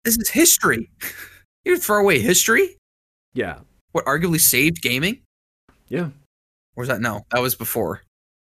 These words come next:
Speaker 1: Was it, N-, what was before? The S N E S? Whatever. Doesn't matter.
Speaker 2: S N E S
Speaker 1: That's
Speaker 2: was
Speaker 1: not what this
Speaker 2: before.
Speaker 1: podcast is about. <laughs>
Speaker 2: It can be. Another
Speaker 1: Nintendo
Speaker 2: day.
Speaker 1: saved gaming, all right? We get it. Nintendo saved gaming, and now they're behind. <laughs>
Speaker 2: No, Nintendo's the most innovative,
Speaker 1: Oh, they're, they've
Speaker 2: personally.
Speaker 1: caught up.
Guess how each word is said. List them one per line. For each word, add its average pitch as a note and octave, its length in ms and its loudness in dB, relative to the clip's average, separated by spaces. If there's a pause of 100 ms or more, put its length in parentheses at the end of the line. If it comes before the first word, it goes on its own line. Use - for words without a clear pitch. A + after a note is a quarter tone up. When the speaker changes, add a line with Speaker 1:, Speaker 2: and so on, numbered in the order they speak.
(800)
Speaker 1:
Was A2 100 -8
it, - 80 -10
N-, A#2 200 -6
what A2+ 100 -4
was A#2 120 -6
before? A2+ 280 -6
The A2 320 0
S A#2+ 200 -2
N A#2+ 120 -2
E A#2+ 80 0
S? C3 260 -4 (120)
Whatever. - 380 -4
Doesn't B2 220 2
matter. B2+ 120 0
Speaker 2:
S - 20 -2
N - 20 -2
E A#2 40 -2
S A2 80 -8
Speaker 1:
That's - 20 -14
Speaker 2:
was - 100 2
Speaker 1:
not D#3 120 0
what F#3 100 2
this G#3 140 2
Speaker 2:
before. F#3 160 0
Speaker 1:
podcast E3 380 -2
is D3 100 0
about. B2+ 260 -2 (920)
<laughs> - 0 - (320)
Speaker 2:
It G#3 100 -4
can C3+ 240 0
be. D3+ 120 2 (100)
Another C3 120 0
Speaker 1:
Nintendo F#3 200 6
Speaker 2:
day. F#3 80 6
Speaker 1:
saved F3 320 2
gaming, B2+ 480 0
all A#2+ 100 2
right? C#3+ 200 0 (200)
We A#2+ 100 -14
get A#2 160 -2
it. - 180 -8
Nintendo C#3 340 -2
saved D#3 300 2
gaming, C#3+ 360 0 (220)
and A#2 80 0
now A#2+ 140 0
they're A2 100 0
behind. G#2+ 500 -4 (560)
<laughs> - 640 -10
Speaker 2:
No, G#3+ 300 8
Nintendo's G#3 540 4
the E3 80 -2
most C#3+ 300 2
innovative, A#2 460 0
Speaker 1:
Oh, F3 100 4
they're, G3+ 180 6
they've G3 160 4
Speaker 2:
personally. B2+ 260 0
Speaker 1:
caught G2+ 120 -4
up. - 140 -10